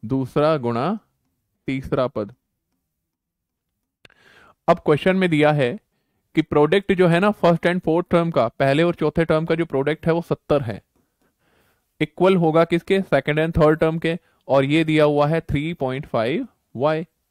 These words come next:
तो यहां से आप थर्ड, थ्री पॉइंट फ़ाइव से इसको डिवाइड करोगे तो वाई की वैल्यू कितनी आनी चाहिए भाई? सेवेंटी upon three point five, it's mean it will be equal to twenty।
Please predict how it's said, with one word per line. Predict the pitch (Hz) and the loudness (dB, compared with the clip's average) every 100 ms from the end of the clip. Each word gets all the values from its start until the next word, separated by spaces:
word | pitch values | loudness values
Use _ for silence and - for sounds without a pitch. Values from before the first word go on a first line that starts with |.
| _ _ _ _ _ - | _ _ _ _ _ -6
तो | |
यहां | 127 131 151 165 | -2 0 0 0
से | 175 | 0
आप | 170 - | -2 0
थर्ड, | 143 | -4
थ्री | 139 - 151 | -2 -4 -4
पॉइंट | 147 156 | -4 -4
फ़ाइव | 143 131 | -2 -2
से | - | -2
इसको | 147 151 | -6 -2
डिवाइड | 131 131 131 | -2 0 -2
करोगे | - 120 120 147 208 - _ - | -2 -4 -2 -6 -8 -16 _ -10
तो | 113 | -2
वाई | 127 139 | 0 0
की | 147 | 0
वैल्यू | 147 143 151 | 0 0 -2
कितनी | 139 151 156 | -4 -4 -2
आनी | 156 160 | -2 0
चाहिए | 156 156 165 | 0 0 0
भाई? | 165 131 - _ _ _ _ _ _ _ _ _ _ _ _ | -2 -4 -12 _ _ _ _ _ _ _ _ _ _ _ _
सेवेंटी | - 135 147 156 151 | -2 -2 -2 -2 -2
upon | 151 151 | -2 -6
three | 147 139 | -4 -4
point | 143 143 | -4 -2
five, | 147 165 139 | -2 -2 -4
it's | 139 - | -8 -8
mean | 143 165 | -8 -6
it | 143 143 | -6 -4
will | 143 | -4
be | 139 143 | -4 -6
equal | - 135 123 | -4 -4 -4
to | 160 - - | -6 -10 -12
twenty। | 131 131 127 120 - 143 | -6 -6 -6 -12 -8 -6